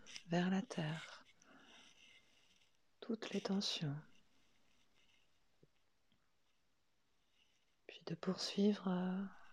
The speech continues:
ce processus en laissant maintenant les muscles, tous les petits muscles tout autour de vos yeux, se détendre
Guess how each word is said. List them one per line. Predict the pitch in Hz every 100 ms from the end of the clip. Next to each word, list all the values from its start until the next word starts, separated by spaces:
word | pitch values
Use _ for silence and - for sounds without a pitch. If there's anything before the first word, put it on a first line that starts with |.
| - - - _ _ _ _ _
ce | - -
processus | - - 220 - 226 - 196 190 - 208
en |
laissant | 202 214 - 226 220 220 220 _ _ - - _ _ _ - _ -
maintenant | 214 208 - 202 185 190 - - - - - - - _ - - -
les | 208
muscles, | 202 208 214 - - -
tous | - 262
les | 240
petits | - 220 - 214
muscles | 196 196 - - - -
tout | - 214 208
autour | - 214 214 202
de | 202
vos | 190
yeux, | 196 - 185 185 - - - - - _ _ _ _ _ _ _ _ _ _
se | - 208
détendre | 220 214 - 190 175 180 185 185